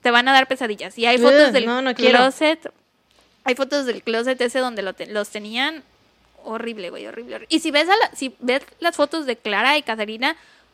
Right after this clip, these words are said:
Speaker 1: se ven como personas normales, güey, personas normales, como si nada. Y no, estaban locas. Ah, bueno, sí. Y hay personas que dicen que esta, este es el caso de la historia real
Speaker 2: <laughs>
Speaker 1: de la huérfana, que,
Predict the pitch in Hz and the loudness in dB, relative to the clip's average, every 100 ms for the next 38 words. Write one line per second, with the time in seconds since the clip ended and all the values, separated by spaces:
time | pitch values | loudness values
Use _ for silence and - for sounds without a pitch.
0 | _ _ _ 240 247 320 302 226 240 233 | _ _ _ -10 -8 -6 -4 -4 -6 -4
1 | 277 254 202 208 208 202 - _ 233 226 | -4 -6 -8 -6 -8 -10 -18 _ -14 -10
2 | 247 262 220 190 190 175 - - _ _ | -8 -8 -10 -12 -14 -16 -20 -20 _ _
3 | 247 240 233 233 208 202 _ _ _ _ | -8 -8 -8 -8 -8 -12 _ _ _ _
4 | - 240 220 214 - _ _ _ _ - | -6 -4 -2 -4 -8 _ _ _ _ -10
5 | 220 214 214 - - - 320 370 311 294 | -8 -8 -12 -14 -16 4 6 6 4 -2
6 | - _ - - 320 311 294 294 302 285 | -6 _ -20 2 8 8 8 4 0 -2
7 | 294 285 285 277 262 233 226 - 233 226 | -2 -2 -2 -4 0 0 0 0 2 2
8 | 240 240 233 247 254 262 262 262 247 202 | -2 -8 -6 -4 0 2 2 -2 -4 -6
9 | 185 - 196 202 220 214 214 226 233 254 | -8 -8 -6 0 2 4 4 2 -2 -2
10 | 208 202 208 220 247 294 285 277 277 349 | 0 0 0 2 4 4 4 2 0 0
11 | - - - _ - 269 262 254 | -10 -20 -20 _ 6 8 8 4